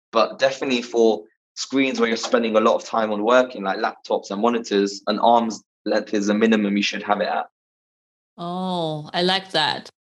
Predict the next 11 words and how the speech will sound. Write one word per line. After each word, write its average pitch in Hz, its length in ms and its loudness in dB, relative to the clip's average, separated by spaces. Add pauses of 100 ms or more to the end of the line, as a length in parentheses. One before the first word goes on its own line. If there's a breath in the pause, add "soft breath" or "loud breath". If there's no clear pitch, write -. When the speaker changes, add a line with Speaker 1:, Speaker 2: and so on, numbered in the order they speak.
(240)
Speaker 2:
Now 180 520 0
I 165 240 0
look 185 360 0
at 196 140 2
my 175 120 0
screen. 202 460 0
Yes, 160 240 0
it's 160 200 -4
an 165 220 0
arm 190 440 2
away. 170 720 0